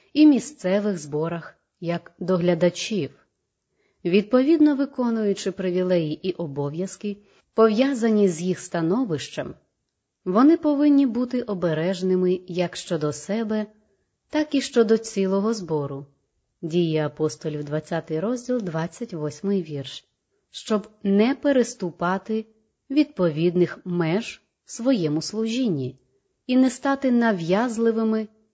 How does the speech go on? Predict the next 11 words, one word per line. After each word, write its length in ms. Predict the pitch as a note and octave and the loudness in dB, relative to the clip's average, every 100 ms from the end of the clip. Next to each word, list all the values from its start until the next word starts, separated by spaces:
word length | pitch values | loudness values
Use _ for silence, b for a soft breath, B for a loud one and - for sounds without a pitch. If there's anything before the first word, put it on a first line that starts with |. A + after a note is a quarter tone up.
| _ | _
і 100 | C#4+ | 4
надокучливими. 1120 | B3 G3 F3 - D3+ C#3+ - D3+ C#3+ C#3+ C#3 C3 _ _ _ _ _ _ _ _ _ | 4 2 0 -4 -8 -10 -10 -8 -6 -6 -8 -12 _ _ _ _ _ _ _ _ _
Господній 580 | F#3+ G#3 - E4 D4+ B3+ | 2 2 0 2 4 2
посвячений 760 | - F3+ E3+ E3 - F3+ F#3+ G3+ | 2 -2 0 0 0 0 2 2
люд, 220 | C#4+ A#3+ | 0 -2
здається, 560 | F3 G#3 G#3 G#3+ - | 0 2 2 0 -2
є 160 | F3 D#3+ | -4 -4
схильний, 640 | - - C#4 A#3 D#3+ C#3+ b b b - | -6 -6 -4 -2 -2 -4 b b b -4
як 220 | C4+ - | -4 -2
і 140 | A#3 | 0
інші, 460 | D3 C3+ - F3+ | 0 -2 -8 -12